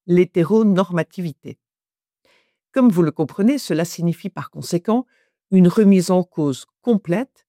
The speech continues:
du couple homme-femme, de la procréation et de la filiation père-mère-enfant.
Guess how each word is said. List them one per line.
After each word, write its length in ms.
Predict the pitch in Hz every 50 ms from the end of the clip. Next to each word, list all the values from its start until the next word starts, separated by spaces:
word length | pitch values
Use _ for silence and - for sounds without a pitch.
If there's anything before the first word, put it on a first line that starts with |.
| _ _ _
du 140 | 143 156 165
couple 300 | - - 165 139 - 165
homme-femme, 520 | 151 160 160 - - 233 269 311 330 285 - - _ _ _ _ _ _
de 120 | 147 156 165
la 100 | 151 143
procréation 760 | - - - 147 - - - 139 135 139 - - 220 240 262
et 60 | 202
de 100 | 151 147
la 120 | 139 131
filiation 540 | - - - 143 135 131 135 - - 226 220
père-mère-enfant. 800 | - - 151 - 139 147 151 151 156 190 190 - - 135 117